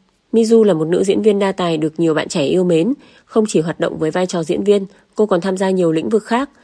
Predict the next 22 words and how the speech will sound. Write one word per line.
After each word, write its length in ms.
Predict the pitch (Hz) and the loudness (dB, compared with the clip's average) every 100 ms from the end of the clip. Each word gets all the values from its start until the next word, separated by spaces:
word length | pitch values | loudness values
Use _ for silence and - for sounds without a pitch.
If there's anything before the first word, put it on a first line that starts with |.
| - _ | -20 _
như 100 | 202 | 0
bất 120 | 226 254 | 2 0
động 140 | - | -4
sản, 260 | - 165 139 - _ | -6 -6 -8 -14 _
giảng 260 | 175 156 139 | -6 -4 0
viên, 200 | 175 180 - - _ | 0 0 -6 -20 _
thậm 140 | - - | -6 -4
chí 240 | - 170 | 0 0
cô 180 | 185 202 | 2 0
còn 160 | 190 151 | 0 -2
đóng 160 | 151 | -2
vai 160 | 185 185 | -2 -2
trò 240 | 180 156 143 | -4 -4 -4
khá 220 | 165 151 | -6 -6
quan 200 | 208 190 | -4 -4
trọng 180 | 208 - - - _ - | -4 -6 -16 -20 _ -4
tại 200 | 185 175 | -4 -2
một 200 | 165 - | -4 -2
trường 240 | 170 151 | -2 -2
đại 120 | 151 | -2
học 160 | 170 160 | -4 -2
lớn 300 | 147 165 | -2 -2